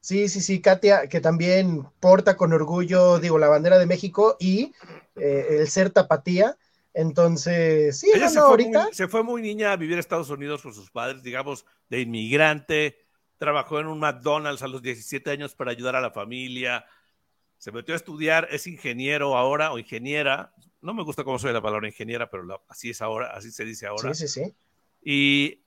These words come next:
Speaker 2: estuvo en el proyecto, en la misión N S veintiuno de Blue Origin, y se fue al espacio. Diez minutos estuvo en la nave New Shepard,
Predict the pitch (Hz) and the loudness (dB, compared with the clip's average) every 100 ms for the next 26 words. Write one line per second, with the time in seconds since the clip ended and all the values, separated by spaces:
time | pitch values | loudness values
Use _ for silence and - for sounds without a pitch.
0 | _ 165 190 196 190 147 143 160 156 156 | _ -4 0 2 0 0 0 -2 -2 -6
1 | 143 135 175 170 - 165 165 165 151 135 | -6 -4 -2 -2 -4 0 0 0 0 -2
2 | 120 147 147 135 120 123 131 131 131 131 | -4 -4 -2 -4 -4 -2 0 0 -2 -4
3 | 143 143 _ _ _ 113 117 127 - 143 | -6 -6 _ _ _ -12 -8 -8 -4 -2
4 | 147 131 - 143 139 143 143 220 226 208 | -2 -6 -6 -4 -4 -4 -2 0 0 0
5 | 190 190 185 151 135 - 147 139 123 120 | -4 -4 -4 -6 -8 -6 -6 -4 -4 -4
6 | 110 104 127 131 127 131 - 143 - 139 | -6 -4 -2 -2 -2 -8 -6 -6 -6 -8